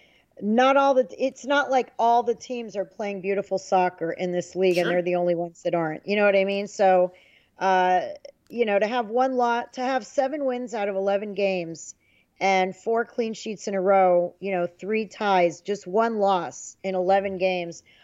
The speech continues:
Speaker 1: Other than New England Revolution, no other team has gotten as many points over the last eleven games than Miami. So New England Revolution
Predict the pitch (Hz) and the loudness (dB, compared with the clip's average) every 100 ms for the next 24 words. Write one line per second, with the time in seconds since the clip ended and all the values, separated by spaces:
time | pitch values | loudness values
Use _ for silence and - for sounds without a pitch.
0 | - 202 247 302 247 226 226 233 240 226 | -2 0 2 0 -2 -2 -6 -4 -6 -4
1 | 214 202 202 240 233 - 170 - _ _ | -4 -2 -2 -2 -4 -8 -12 -14 _ _
2 | _ - 208 240 277 262 240 196 254 226 | _ -4 4 6 6 4 0 -2 -6 -6
3 | 170 - _ 196 190 - 214 214 208 196 | -10 -16 _ -10 -8 -2 -2 -2 -8 -6
4 | 196 196 - 202 165 - - 190 185 185 | -6 -6 -4 -2 -4 -8 -4 0 2 4
5 | 185 185 - 190 185 180 175 180 165 165 | 4 2 0 0 0 0 -4 -4 -4 -12
6 | - 175 180 175 175 165 151 151 _ _ | -8 -6 -4 -2 -2 -4 -8 -14 _ _
7 | _ - 208 196 196 202 240 247 240 233 | _ -4 4 4 4 2 0 0 0 -2
8 | 214 226 240 - 202 214 | -2 -2 -2 -6 -10 -12